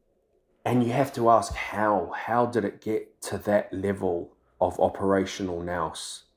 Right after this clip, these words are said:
you know? Um, because there are a series of brains behind this that are extremely intelligent. Um, and I think that's also the other thing that I struggled with in twenty fifteen was when I was talking about this,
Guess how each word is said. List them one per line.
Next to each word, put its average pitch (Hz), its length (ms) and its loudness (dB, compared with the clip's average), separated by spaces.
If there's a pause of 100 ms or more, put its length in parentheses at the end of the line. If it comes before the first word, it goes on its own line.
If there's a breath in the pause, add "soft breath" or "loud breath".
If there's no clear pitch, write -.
(360)
you 90 140 -2
know? 90 300 -2 (720 soft breath)
Um, 92 560 0
because 101 320 -2
there 110 340 6
are 101 160 6
a 98 60 -2
series 120 560 2
of 98 120 -4
brains 104 640 -2
behind 95 540 -4
this 87 220 -8
that 98 140 -2
are 101 160 2
extremely 104 1160 0
intelligent. 90 680 -4 (800 soft breath)
Um, 101 220 6
and 127 100 8
I 139 60 8
think 165 260 4
that's 165 280 4
also 165 200 2
the 143 160 4
other 139 200 4
thing 123 300 0
that 110 100 4
I 104 80 6
struggled 113 500 0
with 98 160 2
in 90 100 -2
twenty 98 300 -4
fifteen 131 540 2
was 95 120 -2
when 120 140 0
I 147 80 4
was 143 160 0
talking 139 460 2
about 95 360 -2
this, - 360 -14